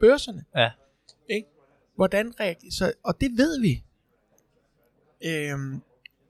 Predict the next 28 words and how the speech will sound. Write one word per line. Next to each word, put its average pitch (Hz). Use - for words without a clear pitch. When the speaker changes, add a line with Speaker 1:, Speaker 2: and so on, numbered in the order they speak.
Speaker 1:
men 180
hvordan 196
er 170
reaktionen, 165
din 285
indre 269
reaktion 180
på, 185
okay, 185
i 160
dag 165
er 156
der 170
blodrøde 175
tal, 151
øh, 156
og 175
i, 165
og 160
en 160
anden 175
dag, 165
så 190
kan 175
der 175
pludselig 196
være 147
et, 151